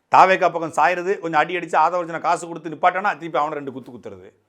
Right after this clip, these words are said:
திமுகக்குள்ளேயே ஆள்கள்ட்ட காசு வாங்கிட்டு திமுகவுக்கு ஆதரவா பேசுறது, அப்புறம் திமுகவுக்கு எதிர்ப்பா பேசுறது.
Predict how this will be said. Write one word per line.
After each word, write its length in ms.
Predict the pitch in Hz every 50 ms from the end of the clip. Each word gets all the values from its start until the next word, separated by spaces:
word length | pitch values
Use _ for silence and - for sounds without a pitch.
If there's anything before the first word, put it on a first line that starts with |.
| _ _ _ _ _ _ _ _ _ _ _ _ _ _
திமுகக்குள்ளேயே 680 | - 202 233 247 247 - 233 226 220 208 220 214 214 226
ஆள்கள்ட்ட 420 | 220 190 196 208 190 202 185 196 180
காசு 200 | 170 175 170 170
வாங்கிட்டு 260 | 185 180 180 185 196
திமுகவுக்கு 520 | 170 190 190 190 185 170 180 175 160 165 147
ஆதரவா 340 | 143 160 175 185 180 175 160
பேசுறது, 300 | 147 160 139 170 190 214
அப்புறம் 200 | 185 185 160 160
திமுகவுக்கு 380 | 170 175 170 165 160 147 135
எதிர்ப்பா 240 | 135 143 143 139 123
பேசுறது. 400 | 113 120 107 - 101 98 92